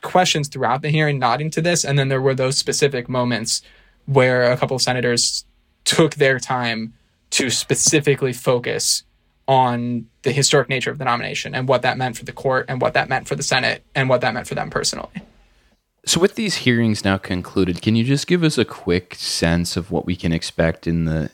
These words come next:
Speaker 2: in the coming weeks and months for,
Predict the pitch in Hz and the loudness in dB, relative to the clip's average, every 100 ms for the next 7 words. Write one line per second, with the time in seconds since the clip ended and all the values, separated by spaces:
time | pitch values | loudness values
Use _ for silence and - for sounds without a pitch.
0 | - 82 80 - _ _ 87 - 92 92 | -6 -4 -2 -6 _ _ -4 0 2 4
1 | 87 82 87 85 90 85 85 85 85 - | 2 2 0 0 0 2 2 2 0 -6
2 | - 87 82 80 80 | -2 2 4 2 0